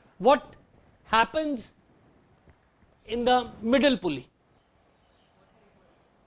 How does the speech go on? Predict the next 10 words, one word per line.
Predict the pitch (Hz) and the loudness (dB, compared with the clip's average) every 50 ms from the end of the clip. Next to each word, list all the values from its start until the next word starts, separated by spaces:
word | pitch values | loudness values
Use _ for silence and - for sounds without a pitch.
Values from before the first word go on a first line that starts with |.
| _ _ _ _ - - - - | _ _ _ _ -20 -18 -8 -4
The | 269 269 | -4 -2
middle | 247 240 262 247 339 330 311 | 0 2 2 2 0 -2 -2
pulley | - 330 302 311 330 330 | -2 -2 -2 0 0 -2
is | 330 285 - | -4 -4 -6
free | - - 311 311 254 | -4 -2 0 0 2
to | 302 277 | 2 2
rotate. | 247 208 - - 156 - - - _ _ _ _ _ _ _ _ _ _ _ _ | 2 2 2 -2 -4 -4 -8 -20 _ _ _ _ _ _ _ _ _ _ _ _
So, | - - - | -4 -2 0
that | 233 254 247 226 - | 2 2 0 0 0
means | 233 294 320 339 320 277 - - | -6 -6 -4 -4 -4 -6 -8 -12